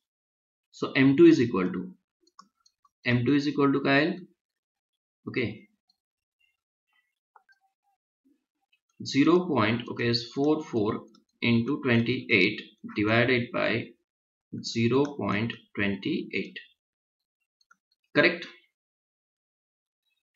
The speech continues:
ठीक आहे? येस. आता इथं जर आपण, अं, डिवाइड केलं, ten to the power minus two येईल. Zero point four four into twenty eight divided by twenty eight into ten to the power minus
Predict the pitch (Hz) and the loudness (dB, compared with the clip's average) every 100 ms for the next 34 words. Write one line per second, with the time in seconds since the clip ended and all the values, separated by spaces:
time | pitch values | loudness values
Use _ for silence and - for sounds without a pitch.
0 | - - - 226 117 - - - - _ | -10 -4 -2 0 -2 -6 -10 -10 -14 _
1 | _ _ _ 117 190 - 139 202 208 185 | _ _ _ -8 -6 -4 0 0 2 0
2 | - 120 170 185 - _ - 110 104 101 | 2 2 2 -2 -10 _ -12 -6 -4 -2
3 | 101 101 113 - _ _ _ - 107 117 | -2 -4 -8 -14 _ _ _ -10 0 6
4 | 131 139 131 101 120 - - _ - 123 | 6 6 2 0 0 -4 -14 _ -4 0
5 | 131 139 139 135 135 113 123 127 - 147 | 2 2 2 2 4 4 2 0 -2 2
6 | 131 131 - - _ _ _ - 117 123 | 4 2 -2 -18 _ _ _ -8 0 4
7 | 147 156 120 113 117 127 127 139 - 110 | 4 4 4 4 2 0 0 0 0 2
8 | 117 - 117 107 123 131 113 107 120 131 | 2 2 0 0 -2 0 0 2 0 0
9 | 117 117 117 113 101 - 104 101 101 104 | 4 4 4 -2 -6 -6 -4 0 0 0
10 | 107 110 104 104 101 117 127 117 117 - | -2 -2 -4 -4 -4 -4 -2 0 0 -2
11 | 98 98 104 101 98 104 101 95 95 92 | -8 -6 -4 -2 -2 -4 -4 -2 -2 -4
12 | 92 117 | -6 -8